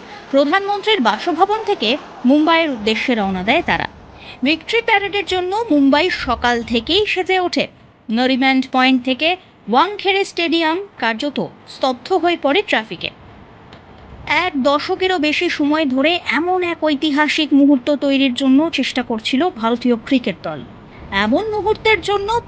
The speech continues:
প্রচুর লড়াই করতে হয়েছে রোহিত বিরাটকে। অবশেষে এলো সেই ঐতিহাসিক মুহূর্ত, হুড খোলা বাসে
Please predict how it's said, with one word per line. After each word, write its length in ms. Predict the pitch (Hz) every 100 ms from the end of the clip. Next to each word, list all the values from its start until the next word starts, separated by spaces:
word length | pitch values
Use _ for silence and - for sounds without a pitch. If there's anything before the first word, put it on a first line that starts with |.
| -
প্রচুর 480 | 311 320 - 370 415 381
লড়াই 300 | 330 311 311
করতে 300 | 302 262 294
হয়েছে 360 | 269 269 - 440 - - -
রোহিত 380 | 226 285 294 226
বিরাটকে। 480 | 196 202 160 - - - - - -
অবশেষে 540 | 190 233 262 320 330
এলো 280 | 320 285 339 381 - -
সেই 300 | - 339 370 381
ঐতিহাসিক 580 | 359 320 339 349 381 349
মুহূর্ত, 340 | 339 359 392 - - - - - -
হুড 240 | 339 403 -
খোলা 300 | 370 370 349
বাসে 380 | 311 302 -